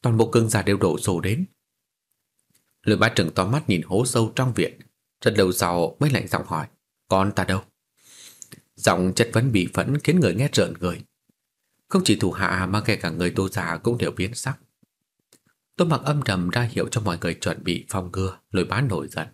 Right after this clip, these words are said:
Một đệ tử Lôi gia run rẩy nói, "Thiếu gia đã tan xương nát thịt, huyết nhục cũng không còn."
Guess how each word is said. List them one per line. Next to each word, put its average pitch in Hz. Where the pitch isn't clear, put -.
Một 139
đệ 139
tử 113
Lôi 131
gia 123
run 120
rẩy 80
nói, 101
"Thiếu 104
gia 80
đã 90
tan 95
xương 101
nát 151
thịt, -
huyết 107
nhục 90
cũng 101
không 131
còn." 87